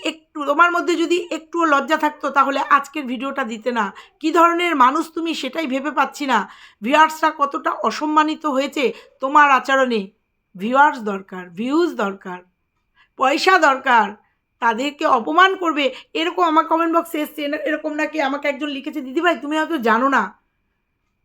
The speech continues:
সম্ভবত মিষ্টু লিখেছে, "তুমি হয়তো জানো না, এরকম অপমান ও মাঝে মাঝেই ভিউয়ার্সদের নাকি করেছে।" তবুও দেখো, ঘুরে ঘুরে সেখানেই মানুষ, ভিউয়ার্সরা যায়। তবুও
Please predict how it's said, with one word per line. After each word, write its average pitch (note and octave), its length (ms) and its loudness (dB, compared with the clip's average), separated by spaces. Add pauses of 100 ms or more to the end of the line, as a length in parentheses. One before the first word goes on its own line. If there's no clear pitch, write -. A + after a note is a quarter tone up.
(140)
সম্ভবত D4 440 0
মিষ্টু C#4+ 340 -2
লিখেছে, B3+ 420 -2 (200)
"তুমি D#4 180 -2
হয়তো F4 220 4
জানো C4+ 320 4
না, B3 360 4 (140)
এরকম D#4 400 0
অপমান D4 580 4 (220)
ও B3+ 40 -4
মাঝে C4 380 4
মাঝেই D4 400 6
ভিউয়ার্সদের D#4 460 4
নাকি C4+ 260 -6
করেছে।" A#3+ 500 -6 (520)
তবুও C#4+ 280 -2
দেখো, C#4+ 380 -2 (220)
ঘুরে C#4+ 240 0
ঘুরে D#4 380 2 (140)
সেখানেই D4 520 0
মানুষ, C#4 440 2
ভিউয়ার্সরা C4 440 2
যায়। B3 160 0
তবুও E4+ 440 2